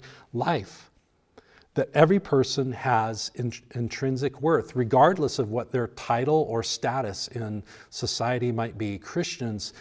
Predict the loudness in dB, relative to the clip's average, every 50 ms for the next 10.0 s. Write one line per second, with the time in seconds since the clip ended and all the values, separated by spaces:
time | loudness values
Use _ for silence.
0 | -20 -20 -20 -20 _ -10 -2 2 2 2 2 2 0 0 0 0 -6 -12 -16 -12
1 | -10 -4 0 2 4 4 4 2 2 0 0 0 0 0 0 0 -2 -4 -6 -6
2 | -6 -4 -4 -4 -4 -4 -4 -8 -10 -10 -10 -10 -8 -8 -6 -4 -4 -4 -4 -4
3 | -6 -8 -8 -8 -8 -10 -14 -20 -20 -20 -20 -18 _ -2 -2 -2 -2 -4 -12 -20
4 | _ _ -6 -6 -4 -6 -4 -2 -2 0 2 2 2 2 2 0 -2 -2 0 0
5 | -2 -2 -6 -10 -12 -10 -8 -8 -4 0 2 2 2 2 2 0 0 0 -2 -2
6 | -4 -4 -6 -6 -6 -6 -4 -2 0 0 0 -2 -4 -6 -4 -4 -6 -4 -2 -2
7 | -2 0 -2 -2 -4 -10 -18 -20 _ _ -6 -4 0 2 2 4 4 2 2 0
8 | 0 0 -2 -4 -4 -4 -4 -4 -4 -6 -12 -20 -20 -20 _ _ -8 -4 -2 2
9 | 4 4 6 4 4 2 0 -2 -4 -6 -8 -8 -6 -6 -6 -6 -6 -8 -10 -14